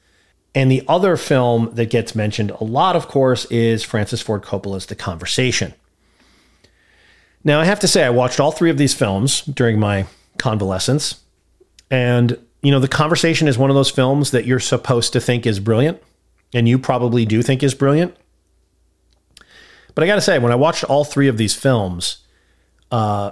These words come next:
the two that resonated the most, number one was, was Blow Out. First of all, I thought it had so much depth and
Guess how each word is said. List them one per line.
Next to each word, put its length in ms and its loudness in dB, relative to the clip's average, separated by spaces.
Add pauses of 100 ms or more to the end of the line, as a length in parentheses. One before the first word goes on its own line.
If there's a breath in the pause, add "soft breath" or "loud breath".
(100)
the 140 0
two 500 2
that 160 -2
resonated 580 2
the 80 0
most, 360 2
number 200 0
one 380 0
was, 400 -4
was 300 -4
Blow 400 0
Out. 260 -4
First 300 -2
of 100 -2
all, 180 -2
I 80 -2
thought 320 -4
it 120 -8
had 360 -6 (1120 soft breath)
so 260 0
much 480 0 (300)
depth 460 -2
and 440 -6